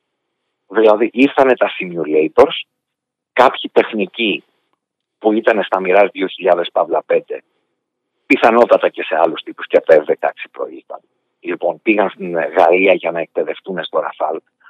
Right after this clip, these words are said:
αλλά τις υποδομές, τις βασικές υποδομές και τη βασική φιλοσοφία υποστήριξης των γαλλικών μαχητικών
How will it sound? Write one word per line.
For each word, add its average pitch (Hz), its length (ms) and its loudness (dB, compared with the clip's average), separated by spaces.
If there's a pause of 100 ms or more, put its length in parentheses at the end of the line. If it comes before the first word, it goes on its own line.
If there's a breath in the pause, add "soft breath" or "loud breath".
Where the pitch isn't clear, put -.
αλλά 98 320 4
τις - 200 -10
υποδομές, 90 880 2 (420)
τις 90 200 -8
βασικές 95 480 0
υποδομές 90 560 0
και 87 120 -10
τη 87 100 -16
βασική 82 420 -8
φιλοσοφία 104 600 0
υποστήριξης - 840 -4 (340)
των 101 160 4
γαλλικών 87 520 2
μαχητικών 80 640 -6